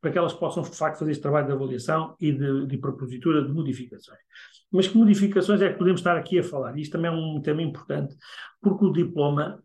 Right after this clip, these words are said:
não estabelece, uh, uh, medidas fixas. Deixou,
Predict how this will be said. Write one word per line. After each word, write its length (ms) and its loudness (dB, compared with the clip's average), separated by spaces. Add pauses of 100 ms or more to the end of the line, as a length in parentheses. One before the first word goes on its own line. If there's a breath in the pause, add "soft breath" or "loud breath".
(280)
não 240 4
estabelece, 760 0
uh, 1000 -4
uh, 40 -6
medidas 440 4
fixas. 680 -4 (360 soft breath)
Deixou, 760 2